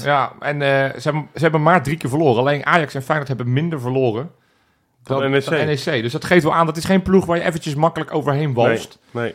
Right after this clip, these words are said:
Speaker 2: Het is een hele stugge ploeg, met natuurlijk veel ervaring ook.
Speaker 3: Ook van, inderdaad, Ajax gelijk, speelde ook gelijk toch nog.
Speaker 2: Nou, dat was, dat was, nou, dat was maar een thuiswedstrijd.
Speaker 3: Ja.
Speaker 2: Eh,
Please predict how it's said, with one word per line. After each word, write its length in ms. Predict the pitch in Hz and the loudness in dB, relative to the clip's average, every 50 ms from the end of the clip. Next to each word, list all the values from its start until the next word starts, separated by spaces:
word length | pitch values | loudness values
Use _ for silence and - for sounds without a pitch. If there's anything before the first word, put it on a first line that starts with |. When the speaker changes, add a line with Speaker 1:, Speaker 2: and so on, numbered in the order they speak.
| - _ | -10 _
Speaker 2:
Het 100 | - - | -16 -8
is 80 | - 131 | -4 0
een 60 | 135 143 | 2 4
hele 140 | 160 165 | 4 2
stugge 320 | 156 - - 180 170 151 131 | 2 2 4 2 2 2 2
ploeg, 360 | 123 170 196 226 233 - - | 2 4 4 4 2 0 -4
met 120 | 131 117 | -8 -8
natuurlijk 280 | 104 101 123 113 - - | -8 -6 -8 -8 -4 -2
veel 140 | 131 123 131 | -2 0 0
ervaring 500 | 147 127 135 160 180 185 180 185 170 170 | -2 0 2 2 2 2 0 -2 -2 0
ook. 340 | 165 170 185 185 - - - _ _ - | 2 2 2 0 -2 -12 -20 _ _ -10
Speaker 3:
Ook 120 | 117 120 123 | -10 -10 -8
van, 160 | - 101 82 | -8 -8 -6
inderdaad, 420 | 117 110 101 107 98 95 107 104 | -6 -6 -6 -4 -2 -2 -2 -2
Ajax 280 | 69 60 98 101 101 - | -2 -2 -4 -4 -4 -6
gelijk, 340 | - 117 107 104 110 113 - | -6 -4 -4 -4 -4 -6 -8
speelde 300 | - 113 104 92 92 101 | -10 -10 -8 -6 -6 -8
ook 80 | 104 | -10
gelijk 300 | - - 110 107 110 110 | -6 -6 -4 -4 -6 -6
toch 160 | - 117 107 | -10 -12 -8
nog. 220 | 113 113 113 113 - | -6 -6 -6 -8 -4
Speaker 2:
Nou, 200 | 117 139 131 131 | -2 0 0 0
dat 120 | 147 131 123 - | 0 -4 -8 -6
was, 180 | 123 120 120 | -8 -8 -6
dat 20 | - | -4
was, 120 | 113 110 110 113 | -6 -6 -4 -4
nou, 180 | 107 104 101 | -4 -4 -4
dat 140 | 110 113 110 | -4 -4 -4
was 120 | 110 110 104 | -4 -4 -4
maar 120 | 110 101 | -4 -6
een 120 | 101 95 | -6 -2
thuiswedstrijd. 800 | - 117 123 131 117 139 135 - - 123 131 143 175 - - - _ - | 2 2 2 2 2 -4 -6 -6 -6 -6 -4 -4 -6 -8 -14 -20 _ -12
Speaker 3:
Ja. 160 | 127 120 113 | -8 -8 -6
Speaker 2:
Eh, 200 | 113 113 113 110 | -6 -6 -8 -8